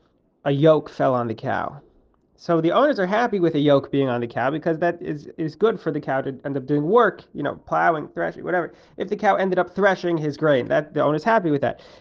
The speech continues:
However, if a bird, you know, flies onto the cow, so the cow's doing work by carrying the bird, but the owners are not interested in the bird being carried by the cow. So that's lo nichale, so that's that middle ground.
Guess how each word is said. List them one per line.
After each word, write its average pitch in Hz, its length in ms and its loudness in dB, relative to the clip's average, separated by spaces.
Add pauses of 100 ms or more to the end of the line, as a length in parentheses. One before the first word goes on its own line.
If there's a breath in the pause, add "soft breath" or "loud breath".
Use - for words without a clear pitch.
However, 196 260 4
if - 140 -2
a - 80 2
bird, 160 480 4
you 147 80 0
know, 139 260 4 (240 loud breath)
flies 156 420 4
onto 151 300 2
the 139 80 -2
cow, 180 480 2 (160 soft breath)
so - 100 -8
the 165 60 -6
cow's 220 240 2
doing 160 240 0
work 170 340 -2
by 131 120 -2
carrying 143 440 -4
the 135 80 -8
bird, 175 320 0
but 156 220 -4
the 170 80 -2
owners 196 320 0
are 151 80 0
not 156 220 -2
interested 131 440 -4
in 127 100 -4
the 123 60 -6
bird 127 280 -2
being 117 180 -6
carried 117 320 -8
by 117 80 -8
the 113 80 -12
cow. 165 240 -2
So 139 140 -8
that's 170 200 -2
lo 160 240 2
nichale, 143 440 -2
so 147 100 -10
that's 185 180 -6
that 143 160 -4
middle 170 200 -2
ground. 143 340 -2